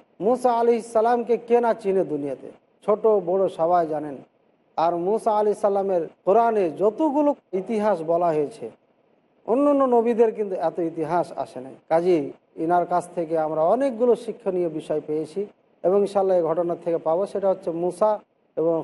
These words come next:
খিজির আলাইহিস সালাম দুইজনের যে ঘটনা ঘটেছিল। মূসা আলাইহিস সালাম একদিন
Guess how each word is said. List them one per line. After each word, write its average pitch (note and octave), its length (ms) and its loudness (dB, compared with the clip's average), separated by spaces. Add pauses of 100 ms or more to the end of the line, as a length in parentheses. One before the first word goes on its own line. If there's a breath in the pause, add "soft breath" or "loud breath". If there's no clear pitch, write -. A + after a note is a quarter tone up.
(100)
খিজির F#3+ 300 2
আলাইহিস D#3+ 320 0
সালাম D#3 380 -2 (360)
দুইজনের E3 460 2
যে D3+ 120 -2
ঘটনা C#3+ 400 -4
ঘটেছিল। B2 420 -10 (560)
মূসা G#3 340 2
আলাইহিস B3+ 400 0
সালাম A#3+ 240 2
একদিন G3 440 2